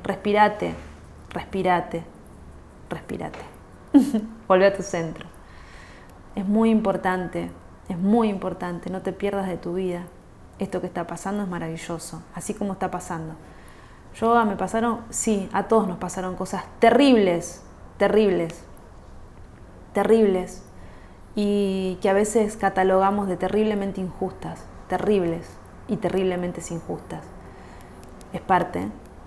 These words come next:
es parte, es parte de sentirnos humanos. Se podría decir de que si tuviésemos que ponerlo,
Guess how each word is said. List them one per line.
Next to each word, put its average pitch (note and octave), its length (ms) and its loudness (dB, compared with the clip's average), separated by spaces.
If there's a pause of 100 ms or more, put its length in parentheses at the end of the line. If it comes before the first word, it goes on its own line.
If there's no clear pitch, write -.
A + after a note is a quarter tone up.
(180)
es F#3 100 -4
parte, F#3+ 420 2 (460)
es F3+ 60 -12
parte F#3+ 280 0
de A3+ 140 6
sentirnos G3 580 -4
humanos. E3+ 520 -6 (1000)
Se - 140 -8
podría G3 360 6
decir G#3+ 340 2
de G3+ 340 4
que E3+ 640 -2
si - 120 -12
tuviésemos G3+ 720 0
que D#3+ 440 -2 (800)
ponerlo, F3+ 840 -2